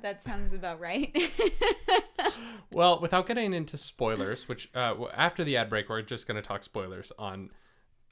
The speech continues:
Speaker 2: the Artemis Fowl, the book versus the movie.
Speaker 1: Yes.
Speaker 2: Which is really what this discussion is about, because
Speaker 1: Yes.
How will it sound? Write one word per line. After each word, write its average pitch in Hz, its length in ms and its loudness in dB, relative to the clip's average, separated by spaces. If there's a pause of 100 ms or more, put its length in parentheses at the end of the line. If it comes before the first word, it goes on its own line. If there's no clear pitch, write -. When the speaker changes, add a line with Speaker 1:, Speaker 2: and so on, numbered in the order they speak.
(340)
Speaker 2:
the - 240 -16
Artemis 151 360 0
Fowl, 117 500 2
the 120 120 -6
book 110 340 -6
versus 101 320 -6
the 95 60 -12
movie. 57 380 -16 (160)
Speaker 1:
Yes. - 380 -8
Speaker 2:
Which 190 160 -2
is 208 160 -8
really 277 180 -4
what 175 180 -2
this 135 140 -8
discussion - 460 -8
is 95 80 -12
about, - 260 -16
because - 220 -4
Speaker 1:
Yes. - 400 -8